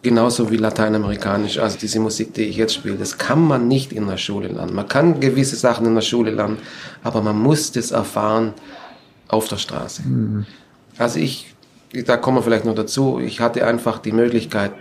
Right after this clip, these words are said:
Speaker 1: das so zu lernen, auch
Speaker 2: Mhm.
Speaker 1: nachdem ich fertig war mit dem Studium.
Speaker 2: Du hast ja auch in der, in der, in der U-Bahn gespielt. Eine Weile lang hast du mir, hast du erzählt.
Speaker 1: Ja, das war so, dass ich am, am,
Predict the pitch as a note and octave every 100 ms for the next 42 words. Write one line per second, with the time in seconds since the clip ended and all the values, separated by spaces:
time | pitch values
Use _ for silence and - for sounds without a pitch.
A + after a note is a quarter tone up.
0 | - A2+ A2+ - G#2+ G#2 - F#2+ F#2 F2+
1 | F2+ - - A2+ G2 G2 - G#2+ G2 G#2
2 | G2 A2+ A2 - A#2 A2 F#2 F#2 F2+ F2+
3 | - - A#2+ A2 - G#2+ G2 - F#2 F#2
4 | - G2 F#2 G2+ G2 G#2+ F3 D#3 G#2 F2
5 | F2 F#2 F2 G2 F2+ F#2 F#2 G2 F#2 F#2+
6 | - G2+ F#2 E2+ F#2+ - - F2+ - F#2+
7 | F#2 - _ _ - - - - - _
8 | _ - - - - - - - C3 C3+
9 | D#3 F#3 F3+ F#3+ F#3+ E3+ G3+ F3+ E3+ F3
10 | E3+ E3 D3+ D#3